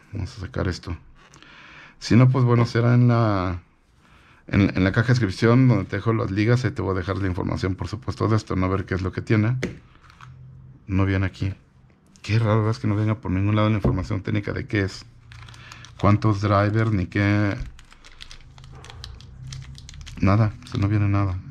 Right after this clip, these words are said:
Aquí son, estas son puntas de memory foam, muy pequeñitas, de mediana recuperación. Aquí vienen este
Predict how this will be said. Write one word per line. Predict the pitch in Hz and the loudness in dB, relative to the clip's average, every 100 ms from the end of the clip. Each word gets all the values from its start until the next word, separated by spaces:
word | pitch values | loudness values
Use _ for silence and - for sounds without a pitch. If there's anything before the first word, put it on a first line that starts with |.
| - - | -12 -12
Aquí | - - | -8 -4
son, | 104 - - | -2 -2 -4
estas | - 110 | -2 0
son | 107 104 | 0 0
puntas | 101 98 98 | -2 -2 -2
de | 98 | 0
memory | 101 98 95 | 0 0 -2
foam, | 90 123 131 151 - - - - - - - - | 2 4 4 2 -6 -20 -20 -20 -20 -20 -14 -2
muy | 82 127 | 2 4
pequeñitas, | 127 127 85 90 110 120 131 135 139 - - - - | 2 0 -2 0 0 -2 -2 -2 -4 -16 -20 -20 -16
de | 120 107 107 117 120 127 127 127 - - - - - - - - - - | -10 -4 0 0 2 4 2 0 -14 -20 -20 -20 -20 -20 -20 -20 -14 -4
mediana | - 98 101 98 | 0 2 2 0
recuperación. | 92 - - 92 - 120 135 131 131 - - - - - - - - - - - - - - - - - - - - - - - | -4 -6 -4 -2 2 4 4 2 -4 -8 -18 -20 -20 -20 -20 -20 -20 -20 -20 -20 -20 -20 -20 -20 -20 -20 -20 -20 -20 -20 -20 -12
Aquí | 127 - 107 | -10 -6 -2
vienen | 101 101 | 0 0
este | 101 - 104 | -2 -4 -6